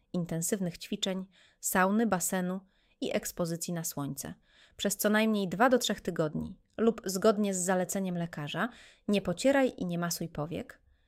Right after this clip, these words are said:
Noś okulary przeciwsłoneczne na zewnątrz. Soczewki kontaktowe zwykle można ponownie założyć po pełnym zagojeniu spojówki i ran skórnych. Decyzję podejmuje lekarz. Szwy skórne są zwykle usuwane około piątego do siódmego dnia.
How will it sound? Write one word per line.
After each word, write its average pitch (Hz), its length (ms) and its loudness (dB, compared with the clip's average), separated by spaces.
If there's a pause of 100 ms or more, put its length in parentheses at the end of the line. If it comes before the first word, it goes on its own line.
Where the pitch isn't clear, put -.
(260)
Noś 196 280 2
okulary 196 460 0
przeciwsłoneczne 170 800 -4
na 160 140 -4
zewnątrz. 160 600 -6 (1040)
Soczewki 302 520 2
kontaktowe 247 720 4 (100)
zwykle 214 500 2
można 240 300 6
ponownie 233 420 4
założyć 208 460 4
po 190 120 -2
pełnym 202 400 2
zagojeniu 180 480 0
spojówki 165 720 -4 (280)
i 226 160 6
ran 202 200 6
skórnych. - 680 -6 (360)
Decyzję 233 480 0
podejmuje 175 480 -2
lekarz. - 560 -10 (640)
Szwy - 240 0
skórne 285 380 4
są 226 180 0
zwykle 226 320 2
usuwane 214 520 0
około 185 280 0
piątego 240 420 2
do 185 80 0
siódmego 170 420 -4
dnia. 156 280 -6